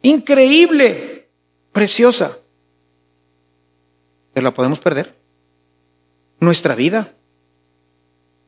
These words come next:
nuestro trabajo, nuestra sociedad es hermosa. Pero el pecado nos arrastra y nos lleva a la muerte. ¿Qué vamos a hacer?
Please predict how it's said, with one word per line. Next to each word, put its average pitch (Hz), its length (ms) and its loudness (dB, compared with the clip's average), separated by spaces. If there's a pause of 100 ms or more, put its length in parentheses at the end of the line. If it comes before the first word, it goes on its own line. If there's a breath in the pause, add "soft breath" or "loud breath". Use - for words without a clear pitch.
(1400)
nuestro 139 200 -6
trabajo, 127 520 -6 (1400)
nuestra 143 200 -8
sociedad 135 400 -4
es 214 120 -2
hermosa. 208 460 -2 (1200)
Pero 139 120 -4
el 131 40 -8
pecado 131 440 -4 (960)
nos - 100 -14
arrastra 143 560 -8 (1040)
y 147 100 -4
nos 127 140 -8
lleva 113 180 -6
a 113 40 -8
la 110 80 -12
muerte. - 200 -20 (2500)
¿Qué 240 120 0
vamos 285 280 -2
a 262 40 2
hacer? 269 220 0